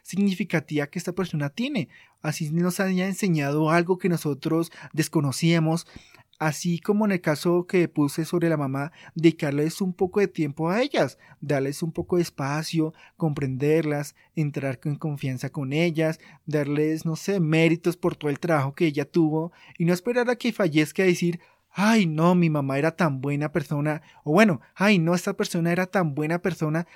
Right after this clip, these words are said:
lástima que falleciera". Entonces, lo realmente importante de este episodio es que nos demos cuenta que hay personas que hoy en día tenemos a nuestro alrededor, como dije, puede ser una persona importante, un ídolo o,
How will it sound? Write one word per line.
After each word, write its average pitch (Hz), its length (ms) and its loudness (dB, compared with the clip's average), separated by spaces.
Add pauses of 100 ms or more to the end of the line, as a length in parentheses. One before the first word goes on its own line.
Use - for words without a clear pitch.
lástima 240 580 0
que 175 140 0
falleciera". 156 580 -2 (680)
Entonces, 180 500 -4 (580)
lo 185 320 2
realmente 170 500 2
importante 160 540 -2
de 165 60 0
este 160 160 -6
episodio 160 400 -4
es - 100 -10
que - 80 -2
nos 190 140 -2
demos 151 320 -2
cuenta 165 400 -2 (340)
que 185 160 2
hay 170 80 4
personas 220 600 -4
que 202 180 0
hoy 170 140 2
en 175 100 0
día 185 240 -2
tenemos 156 400 -2
a 180 80 0
nuestro 180 260 0
alrededor, 151 640 2 (400)
como 131 220 -6
dije, 156 320 0
puede 143 180 0
ser 151 180 -2
una 156 280 0
persona 143 520 -6 (960)
importante, 147 840 -2
un 151 120 -2
ídolo 160 360 4
o, 156 240 2